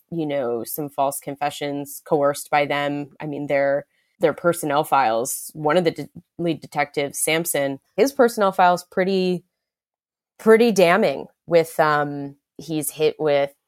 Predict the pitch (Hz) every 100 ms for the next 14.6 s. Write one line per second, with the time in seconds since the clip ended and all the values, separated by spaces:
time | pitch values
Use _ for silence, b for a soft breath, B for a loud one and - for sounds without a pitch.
0 | _ - 151 139 156 165 165 165 160 151
1 | - 156 165 156 160 156 139 151 - 156
2 | 147 143 143 - - - - - 156 147
3 | 147 143 _ _ _ _ _ _ _ -
4 | 160 143 143 156 160 156 151 151 160 160
5 | 151 - 156 151 - 165 - 165 - 165
6 | 156 160 - - 160 156 - 160 165 -
7 | - 139 - _ _ _ _ _ 202 208
8 | 208 262 254 208 185 185 160 156 156 185
9 | 147 151 - 170 185 185 185 190 190 196
10 | B B B B - 202 170 185 165 -
11 | _ _ _ _ _ _ _ _ _ _
12 | - 196 240 311 214 240 269 - 214 170
13 | 165 151 139 147 - _ _ _ - 180
14 | 175 226 175 156 143